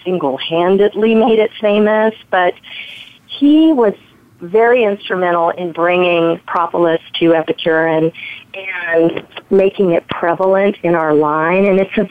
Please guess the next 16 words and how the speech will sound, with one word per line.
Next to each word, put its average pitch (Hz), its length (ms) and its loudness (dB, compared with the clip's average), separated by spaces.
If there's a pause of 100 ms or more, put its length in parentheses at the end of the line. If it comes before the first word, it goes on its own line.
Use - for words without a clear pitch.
very 320 480 4
interesting 214 600 0
ingredient 170 760 2
when 165 120 0
it 165 100 -4
comes 170 260 -2 (160)
to 165 100 0
beauty 185 540 2 (520)
because 233 240 0
it 233 120 0
really 269 480 4
adds 185 560 0 (640)
the 180 480 2
aspect 180 580 -4
of 156 80 -10
health, 262 520 0